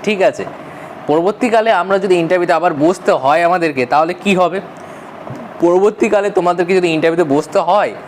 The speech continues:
তাহলে সেই ক্ষেত্রেও তোমাদের ইন-, সার্টিফিকেটটা ভ্যালিড থাকবে। কিন্তু তোমরা যদি অন্য কোনো পরীক্ষায় বসতে যাও, তাহলে সেক্ষেত্রে কিন্তু সার্টিফিকেটটা ভ্যালিড থাকবে না।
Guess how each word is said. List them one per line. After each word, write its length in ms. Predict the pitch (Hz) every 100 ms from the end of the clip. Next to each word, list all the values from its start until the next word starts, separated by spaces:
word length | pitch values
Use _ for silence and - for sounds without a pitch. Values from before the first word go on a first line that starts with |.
| - -
তাহলে 280 | 165 160 190
সেই 160 | - 147
ক্ষেত্রেও 360 | 156 151 214
তোমাদের 340 | 220 196 190 202
ইন-, 300 | 160 160 139
সার্টিফিকেটটা 500 | 147 151 156 165 180
ভ্যালিড 220 | 151 147 147
থাকবে। 360 | 165 170 120 - - - - -
কিন্তু 420 | 175 233 220 143 117
তোমরা 200 | 160 185
যদি 160 | 185 190 -
অন্য 260 | 165 190
কোনো 200 | 214 233
পরীক্ষায় 400 | 226 208 208 214
বসতে 340 | 175 170 170 156
যাও, 340 | 156 143 104 -
তাহলে 180 | 151
সেক্ষেত্রে 460 | 165 185 190 202 202
কিন্তু 220 | 190 196
সার্টিফিকেটটা 500 | 196 147 151 143 180
ভ্যালিড 240 | 151 131 156
থাকবে 280 | 160 143 143
না। 220 | 180 175